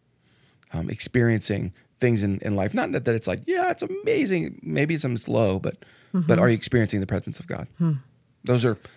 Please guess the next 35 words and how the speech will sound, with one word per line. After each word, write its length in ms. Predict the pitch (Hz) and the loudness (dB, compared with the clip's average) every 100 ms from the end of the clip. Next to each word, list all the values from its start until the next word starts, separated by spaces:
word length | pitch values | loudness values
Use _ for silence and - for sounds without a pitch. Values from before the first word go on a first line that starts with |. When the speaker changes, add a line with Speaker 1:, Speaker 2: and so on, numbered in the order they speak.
| _ | _
Speaker 1:
those 140 | 160 | 4
are, 40 | 180 | 6
I 40 | |
think, 120 | 165 | 6
important 280 | 156 139 170 | 4 4 4
questions 280 | 151 135 131 | 4 4 2
to 60 | 107 | 0
ask, 220 | - - | 0 -6
no 60 | 120 | 2
matter 160 | 120 117 | 4 4
what 100 | 110 | 2
generation 380 | 104 92 - 101 | 0 -2 -4 2
you 60 | |
Speaker 2:
Those 200 | 202 220 | 4 4
Speaker 1:
are. 100 | 214 | 2
Speaker 2:
are, 40 | - | 2
those 260 | 170 180 | 0 0
are 60 | 170 | 2
so 180 | - 175 | 2 4
good. 160 | 170 | 6
And 120 | 131 214 | 6 6
I 80 | |
do 200 | 202 247 | 6 2
think 260 | 254 190 156 | 4 2 2
connecting 420 | 214 196 190 196 | 4 4 4 4
with 120 | 185 175 | 6 6
others, 220 | 175 180 | 6 6
and 80 | 202 | 4
we've 120 | 262 | 6
had 140 | 254 | 4
the 80 | 185 | 4
privilege 360 | 185 190 180 170 | 4 4 4 2
of 80 | 165 | 4
having 260 | 160 156 | 4 4
grandparents 800 | 151 165 175 185 165 165 - | 4 2 4 2 4 2 -4